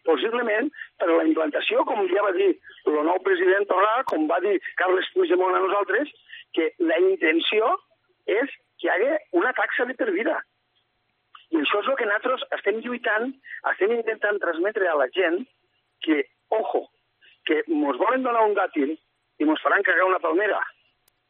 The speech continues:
I sé que sona molt feo dir-ho, però és així perquè la gent pugui entendre que aquesta excel·lència que creuen que han aconseguit realment és el previ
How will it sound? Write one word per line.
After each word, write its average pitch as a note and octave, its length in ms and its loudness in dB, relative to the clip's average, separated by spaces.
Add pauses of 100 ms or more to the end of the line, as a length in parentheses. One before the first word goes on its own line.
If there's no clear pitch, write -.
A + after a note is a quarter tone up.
(180)
I B2+ 160 -6
sé G3+ 200 0
que F#3 120 -4
sona G3 240 2
molt E3+ 280 0
feo D3 280 2
dir-ho, F3+ 240 2 (400)
però A4 280 0
és C#5+ 120 -6
així C4+ 320 -2 (160)
perquè D3 220 -2
la C#3+ 80 -4
gent G3 180 -2
pugui E3+ 220 0
entendre D#3+ 500 0 (440)
que D#3 140 2 (260)
aquesta G#3 280 -2
excel·lència G3+ 640 0
que D3+ 160 0
creuen F#3 300 2
que D3 260 -2
han F3+ 220 0
aconseguit C#3+ 560 0 (460)
realment F3 540 2 (360)
és - 240 -2
el D3+ 140 4 (260)
previ A3+ 380 2